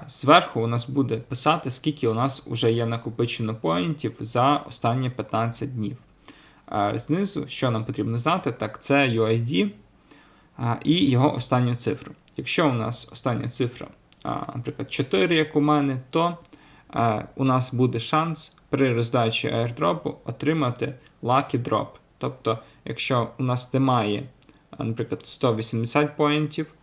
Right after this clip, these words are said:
або двісті, наприклад, у мене немає двісті поінтів, і завтра дропається токен. Вони вказують, що, е, нам потрібно двісті поінтів, але якщо у нас тільки немає, то ми можемо отримати за допомогою Lucky Drop, якщо у нас є, наприклад,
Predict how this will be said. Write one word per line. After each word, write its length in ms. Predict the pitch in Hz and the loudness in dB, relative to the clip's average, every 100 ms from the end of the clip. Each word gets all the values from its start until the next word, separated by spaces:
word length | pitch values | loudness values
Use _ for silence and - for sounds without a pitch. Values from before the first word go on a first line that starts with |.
| _ - _ _ _ | _ -20 _ _ _
або 540 | - 104 104 107 - - | -4 0 2 2 2 -2
двісті, 440 | 104 135 139 135 | 6 6 6 2
наприклад, 500 | 120 120 113 - - | -2 -2 -4 -4 -6
у 40 | |
мене 260 | 120 117 107 | 0 0 0
немає 260 | 104 104 107 | 0 -2 -2
двісті 300 | 113 - 127 | -4 -6 -2
поінтів, 540 | 196 190 170 143 127 | 2 2 2 -2 -2
і 80 | 123 | 2
завтра 460 | 131 151 147 117 104 - - | 4 4 2 -4 -6 -8 -16
дропається 680 | - 117 127 123 110 113 123 | -6 0 2 4 2 0 -2
токен. 460 | - 98 - - 120 | -2 -4 -6 -6 -2
Вони 220 | 127 113 | 0 -2
вказують, 600 | - 123 120 113 107 110 | 0 0 2 0 -4 -4
що, 200 | - 104 120 - - _ - | -6 -4 -6 -10 -20 _ -6
е, 180 | 113 110 | -2 0
нам 220 | 117 113 | 0 0
потрібно 440 | - 127 110 104 | -2 -4 -2 -4
двісті 480 | 120 135 123 117 - | -6 -6 -4 -4 -4
поінтів, 540 | - 170 185 165 - 170 - _ - - - - | -2 0 0 -4 -6 -8 -12 _ -20 -20 -20 -6
але 420 | - 120 123 113 | 0 4 4 4
якщо 440 | 110 113 - 127 117 | 2 0 -2 0 0
у 40 | |
нас 260 | 117 113 - | 0 -2 -2
тільки 320 | 131 123 117 | -4 -4 -2
немає, 480 | 131 160 196 170 127 | -2 0 0 0 0
то 100 | 143 | 0
ми 200 | 160 170 | 2 0
можемо 480 | 123 135 139 120 113 | 0 0 0 -2 -2
отримати 540 | 107 - 139 123 117 | -4 -2 0 0 -2
за 140 | 107 113 | 0 0
допомогою 560 | 110 123 127 127 117 | 0 0 0 2 2
Lucky 300 | 120 120 - | 2 0 -2
Drop, 360 | 117 156 165 117 | 0 0 2 0
якщо 360 | 107 - 135 | 0 -2 0
у 80 | 123 | 0
нас 280 | 110 117 - | 0 -2 -2
є, 80 | 131 | -2
наприклад, 480 | 117 123 120 117 | -2 -2 -4 -6